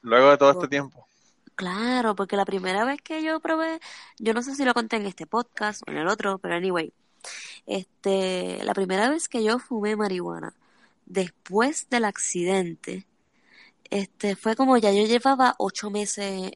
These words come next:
Speaker 2: en, en, en paraple-, eh, con la paraplegia, ¿verdad? Con el accidente. Y la primera
Speaker 1: Sí.
Speaker 2: vez, y pues como ya llevaba toda esta, pues,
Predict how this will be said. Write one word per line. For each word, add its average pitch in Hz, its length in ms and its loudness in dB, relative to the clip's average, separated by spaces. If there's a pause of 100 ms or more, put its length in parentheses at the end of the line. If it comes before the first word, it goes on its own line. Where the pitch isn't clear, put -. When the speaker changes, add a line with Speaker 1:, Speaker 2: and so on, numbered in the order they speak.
Speaker 2:
en, 180 480 -2
en, 175 400 -6
en 185 120 -8
paraple-, 185 560 6
eh, 180 240 0
con 190 200 8
la 185 100 8
paraplegia, 180 640 -2 (760)
¿verdad? 185 320 -4
Con 208 140 -4
el 180 80 -4
accidente. 180 680 -4 (440)
Y 208 140 -2
la 196 100 -2
primera 190 400 -4
Speaker 1:
Sí. 269 120 -2
Speaker 2:
vez, 262 480 0 (320)
y - 220 0
pues 311 240 2
como 233 260 4
ya 214 180 4
llevaba 247 440 0
toda 269 360 2
esta, 262 320 -4
pues, 262 260 -2